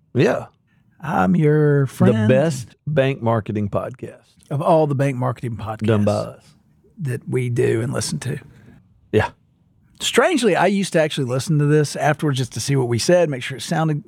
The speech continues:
Speaker 2: quality good.
Speaker 1: Yeah. Check
Speaker 2: I,
Speaker 1: it out, Bobby.
Speaker 2: I haven't listened to one in probably <laughs> two months, three months.
Speaker 1: So there's a weird, like, judgment out there. I get asked all the time because I, maybe I shouldn't say this,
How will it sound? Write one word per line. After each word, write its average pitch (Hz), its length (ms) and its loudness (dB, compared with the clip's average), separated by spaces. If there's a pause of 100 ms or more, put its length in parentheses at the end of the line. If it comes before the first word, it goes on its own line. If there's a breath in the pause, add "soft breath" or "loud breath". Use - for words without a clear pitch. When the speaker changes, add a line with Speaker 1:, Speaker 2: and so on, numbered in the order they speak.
(220)
Speaker 2:
quality 151 880 2
good. 151 340 4
Speaker 1:
Yeah. 143 60 -10 (260)
Check 139 160 2
Speaker 2:
I, 123 60 0
Speaker 1:
it 123 40 2
out, 120 140 2
Bobby. 107 160 2
Speaker 2:
I 190 80 4
haven't 151 220 -2
listened 139 240 -4
to 139 80 -2
one 131 160 -4
in 123 100 -6
probably - 480 -4 (380)
<laughs> - 480 -20
two 151 160 -4
months, 113 500 -4
three 127 160 -2
months. - 420 -6 (520 soft breath)
Speaker 1:
So 165 120 4
there's 226 200 2
a 214 40 2
weird, 381 440 2
like, 156 240 -2
judgment 131 480 2
out 107 180 0
there. 107 100 2
I 147 120 2
get 185 180 0
asked 127 380 0
all 110 200 2
the 113 80 -6
time 107 300 -2
because 98 320 -2
I, 98 200 -2 (500)
maybe 185 200 4
I - 60 -4
shouldn't 113 300 -2
say 104 160 4
this, 101 300 -2